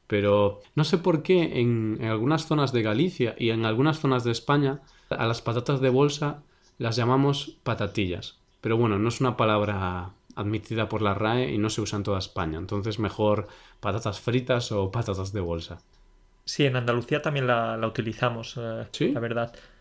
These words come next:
Speaker 2: La utilizamos, no mucho, pero normalmente eso, patatas fritas, pero patatillas también lo he escuchado alguna vez.
Speaker 1: Claro, es que a mí me ocurrió que fui a Madrid una vez, pedí unas patatillas y me miraron con una cara, Paco, que <laughs> era un poema esa cara.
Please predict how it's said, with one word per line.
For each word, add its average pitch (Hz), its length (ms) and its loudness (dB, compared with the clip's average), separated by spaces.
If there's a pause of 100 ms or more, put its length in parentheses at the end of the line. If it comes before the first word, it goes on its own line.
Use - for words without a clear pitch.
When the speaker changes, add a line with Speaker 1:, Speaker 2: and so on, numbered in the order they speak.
(320)
Speaker 2:
La 127 100 -4
utilizamos, 117 600 -4
no 131 100 4
mucho, 156 360 0
pero 120 500 -2
normalmente 127 540 2
eso, 117 200 0
patatas 123 380 0
fritas, 135 320 0
pero 120 200 0
patatillas 120 540 0
también 113 220 0
lo 110 60 -2
he - 20 0
escuchado 117 380 -2
alguna 107 260 -4
vez. 107 300 -8
Speaker 1:
Claro, 113 200 0
es 101 120 -4
que - 100 -2
a 110 40 2
mí 120 120 4
me 123 80 4
ocurrió 123 380 2
que 123 100 -2
fui 120 180 0
a 117 60 2
Madrid 113 380 0
una 117 180 0
vez, 135 400 0
pedí 104 200 -2
unas 113 200 -2
patatillas 127 800 0
y 117 120 0
me 110 120 2
miraron 107 460 2
con 107 160 0
una 107 200 0
cara, 120 360 -2
Paco, 127 340 0
que 120 260 0 (340)
<laughs> - 360 -6
era 127 140 6
un 135 100 6
poema 110 400 4
esa 104 240 -4
cara. 92 320 -8